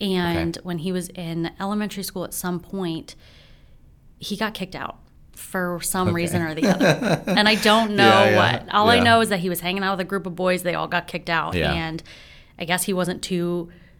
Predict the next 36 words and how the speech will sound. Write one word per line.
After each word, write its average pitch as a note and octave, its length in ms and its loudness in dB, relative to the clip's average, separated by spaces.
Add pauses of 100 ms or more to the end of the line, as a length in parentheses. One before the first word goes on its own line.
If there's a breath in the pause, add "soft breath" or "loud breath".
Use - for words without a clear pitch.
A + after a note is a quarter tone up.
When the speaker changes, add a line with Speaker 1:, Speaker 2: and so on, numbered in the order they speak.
(180 soft breath)
Speaker 1:
strictly E3+ 580 -6
in E3 140 -4
it G3+ 160 -4
because F#3 200 -4
he F3 80 -4
Speaker 2:
Sure. F3+ 80 -2
Speaker 1:
just F#3 160 -4
never D#3 180 -6
went D3+ 140 -10
back, D#3+ 260 -4
and D3 100 -10
his D#3+ 100 -10
Speaker 2:
Sure. E3+ 160 -6
Speaker 1:
parents D#3 240 -8
never D3+ 200 -10
made E3 180 -4
him E3+ 120 -6
go E3 140 -4
back. E3 400 -8 (260)
I'm E3 180 -4
pretty E3 240 -4
sure D#3+ 240 -6
my D3+ 140 -6
grandparents D3+ 680 -10 (340)
didn't E3 280 -6
go D#3+ 240 -6 (420)
after E3 320 -8
that D#3+ 180 -8
either. F3 140 -8
Speaker 2:
Yeah. F3 220 -4
Speaker 1:
They F3+ 160 -8
just F3 280 -10
all - 200 -10
stopped. - 460 -10
Speaker 2:
Yeah. D#2+ 260 -4 (140)
Speaker 1:
So F3 460 0